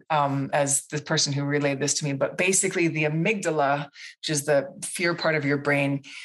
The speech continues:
kind of, it slices up the information and kind of spreads it out so that you're constantly, it's constantly scanning for anything that looks even remotely like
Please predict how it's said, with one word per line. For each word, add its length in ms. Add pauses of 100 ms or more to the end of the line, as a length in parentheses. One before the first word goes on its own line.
(160)
kind 180
of, 80
it 140
slices 920
up 360
the 220
information 840
and 220
kind 180
of 100
spreads 680
it 80
out 280
so 160
that 160
you're 140
constantly, 800
it's 200
constantly 540
scanning 640
for 320
anything 460
that 180
looks 440
even 340
remotely 640
like 400